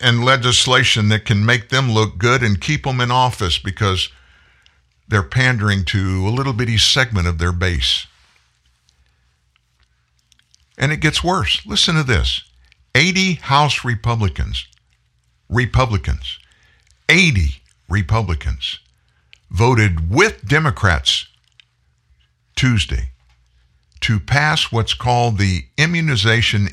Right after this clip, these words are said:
Infrastructure Moderniza-, Modernization Act. If it's passed by the Senate, signed into law, it's gonna fund a federal vaccination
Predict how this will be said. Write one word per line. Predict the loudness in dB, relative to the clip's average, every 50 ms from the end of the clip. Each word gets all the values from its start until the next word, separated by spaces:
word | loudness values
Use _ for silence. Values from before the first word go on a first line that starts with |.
| -2
Infrastructure | -2 -4 -2 -2 -2 -4 -2 -2 -2 -2 -2 -2 -2 -2 0
Moderniza-, | 2 2 4 4 4 4 2 2 2 2 0 0 2 2 2 2 0 -2 -4 0
Modernization | 2 4 4 6 6 4 4 4 4 2 2 0 -4 -10 -20 -20 -16 -6 -2 0 2 2 4 4 2 2 2 2 2 2
Act. | 2 2 0 -2 -6 _ _ _ _ _ _ _ _ _ _ _ _ _ _ _ _ _ _ _ _ _ _ _ _ _ _ _
If | -2 -2 -2 -2
it's | -2 -2
passed | 0 2 2 2 2 0
by | 0 0 0
the | 2 2
Senate, | 2 2 2 0 0 -2 -2 -2
signed | -2 0 0 0 0 0 0
into | 0 2 2 0
law, | 0 0 2 2 2 4 2 2 0 -2 -6 -8 -6
it's | -4 -2 -2
gonna | 0 0 2 2 0
fund | 0 0 0 0 2 2 2 0 0 -2 -2 -4 -8 -20 _ _ _ _ _ _ _ _ _ _ _ -6
a | -6 -4
federal | -4 -6 -12 -6 -2 0 0 0 0 -2 -2 -2 -2 -2
vaccination | -4 -2 2 2 2 2 2 2 0 0 0 2 2 2 2 4 2 2 2 2 2 0 0 -2